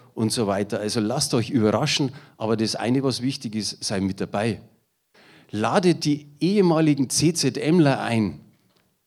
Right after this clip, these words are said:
Erst die Woche haben wir wieder einige eingeladen und die haben gesagt, „Was, haben wir noch gar nicht gewusst?“ Auch die Kottermeyers, die da drüben sitzen, haben gesagt, „Was, ihr habt das Jubiläum?“ Ja, die waren lange in unserer Gemeinde, sind jetzt in einer anderen Gemeinde, aber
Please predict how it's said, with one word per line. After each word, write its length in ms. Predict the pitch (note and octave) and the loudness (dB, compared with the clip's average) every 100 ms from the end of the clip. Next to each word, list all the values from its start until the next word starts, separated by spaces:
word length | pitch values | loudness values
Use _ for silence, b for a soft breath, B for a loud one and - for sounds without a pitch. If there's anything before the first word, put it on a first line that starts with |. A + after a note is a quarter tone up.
| _ _ _ _ _ - | _ _ _ _ _ -6
Erst 300 | C#3+ D3 - | -4 -2 -2
die 160 | E3+ | 0
Woche 300 | D#3+ E3 D3 | 2 2 2
haben 100 | C#3+ | 4
wir 100 | C#3 | 4
wieder 200 | B2+ B2+ | 4 0
einige 360 | C3 D3+ C#3 C3+ | 2 2 2 2
eingeladen 520 | C#3+ D#3 C#3+ C#3 C3+ | 0 2 2 4 4
und 100 | C3+ | 2
die 40 | |
haben 80 | B2+ | 0
gesagt, 280 | - A#2+ - | 0 -6 -6
„Was, 380 | C#3 D#3 F#3+ - | -10 -6 -4 -2
haben 140 | D#3+ | 0
wir 80 | F3 | 0
noch 100 | D3 | 0
gar 140 | C#3 D#3 | 2 2
nicht 160 | C#3 | 0
gewusst?“ 500 | A#2 F#3+ - - - - _ _ B B B B B _ _ _ _ _ _ _ - | 2 0 0 -4 -10 -16 _ _ B B B B B _ _ _ _ _ _ _ -12
Auch 140 | B2+ | -6
die 120 | - D#3+ | -2 -2
Kottermeyers, 720 | - F#3 F#3 D3+ D#3+ D3+ D#3 | -2 -2 0 2 2 2 0
die 100 | D3+ | -2
da 100 | C#3+ | 0
drüben 280 | C#3 F3 D#3+ | 2 2 2
sitzen, 520 | E3+ E3+ - C3+ - b b b | 0 -2 -2 -2 -4 b b b
haben 120 | C#3+ | -4
gesagt, 260 | - D3 E3 | -2 -4 -2
„Was, 200 | G3+ D#3 | 0 4
ihr 100 | D3 | 4
habt 280 | C#3+ - F3 | 4 -2 -2
das 200 | E3+ D#3 | 0 2
Jubiläum?“ 720 | D3 C#3+ C#3+ D3+ G3 F#3+ D3+ - - | 4 6 4 4 2 2 0 -4 -4
Ja, 360 | A2 D3 D#3 B B B B B _ _ _ _ _ - | -2 0 -2 B B B B B _ _ _ _ _ -4
die 80 | A2+ | -2
waren 180 | C3 C3+ | 2 2
lange 420 | A#2+ B2+ F3+ E3+ | 2 2 4 6
in 100 | E3+ | 6
unserer 240 | D#3 F3 | 4 2
Gemeinde, 440 | D#3+ D3+ D3+ D#3 C#3+ | 0 0 2 2 2
sind 200 | D#3 C#3+ | 4 2
jetzt 180 | A#2+ | 4
in 100 | B2+ | 0
einer 80 | B2 | 2
anderen 220 | F3 D#3+ | 4 4
Gemeinde, 480 | C#3+ B2+ C3 C3 C3 | 4 2 2 2 2
aber 180 | A#2 | 2